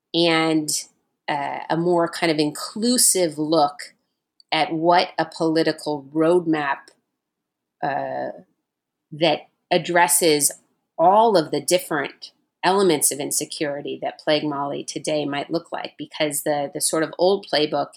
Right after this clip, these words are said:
is a, a twenty fifteen agreement, the Algiers Accord, that, uh, you know, sort of provides a political framework for addressing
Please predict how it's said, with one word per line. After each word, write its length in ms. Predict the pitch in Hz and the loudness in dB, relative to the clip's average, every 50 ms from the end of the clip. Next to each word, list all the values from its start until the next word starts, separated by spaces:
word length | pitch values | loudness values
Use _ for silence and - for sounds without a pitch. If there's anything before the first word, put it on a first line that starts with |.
| - - | -10 -8
is 180 | 156 151 139 143 | -6 -6 -6 -6
a, 280 | 135 139 135 135 135 - - - | -8 -8 -6 -8 -8 -10 -10 -10
a 100 | 156 147 - _ _ _ | -10 -10 -10 _ _ _
twenty 420 | - - - 180 170 165 156 151 - | -12 -4 0 2 2 2 2 0 -2
fifteen 760 | - 160 - - - - 175 165 160 151 151 147 143 143 143 - _ _ _ _ _ - - - | -4 -6 -4 -4 -4 -2 0 0 0 0 -2 -4 -6 -10 -12 -14 _ _ _ _ _ -10 -8 -6
agreement, 500 | 160 160 - - 165 160 151 151 151 - | -6 -8 -4 -2 -2 0 0 0 -2 -2
the 120 | 156 151 143 | -4 -4 -4
Algiers 480 | 143 143 147 - 165 165 170 170 160 | -4 -4 -4 -2 -2 0 0 0 -2
Accord, 480 | 160 - - - - 151 143 135 135 - | -4 -6 -6 -8 -8 -6 -6 -6 -6 -6
that, 180 | - 143 143 143 - _ _ _ _ _ _ _ _ _ _ | -4 -4 -4 -4 -6 _ _ _ _ _ _ _ _ _ _
uh, 480 | 156 151 147 - - 151 - 80 73 - - - _ - - _ _ _ _ _ _ _ _ _ _ _ | 0 2 2 2 0 0 -2 -4 -4 -6 -10 -14 _ -20 -20 _ _ _ _ _ _ _ _ _ _ _
you 160 | 170 160 147 | 0 0 0
know, 140 | 139 131 - _ | -2 -4 -8 _
sort 180 | - - 190 180 | -4 -2 0 0
of 80 | 170 | 0
provides 400 | - - 175 170 175 175 180 180 | 0 0 2 4 4 4 4 2
a 60 | 180 175 | -2 -4
political 420 | - - 180 165 170 165 - 147 | -2 0 0 0 0 0 -2 -4
framework 380 | - - 160 160 156 143 - - | 0 2 2 4 4 2 0 -2
for 80 | - | -2
addressing 720 | 156 147 - 160 147 151 - - 170 160 147 143 139 135 | -2 0 2 2 2 2 2 0 0 -2 -2 -4 -6 -8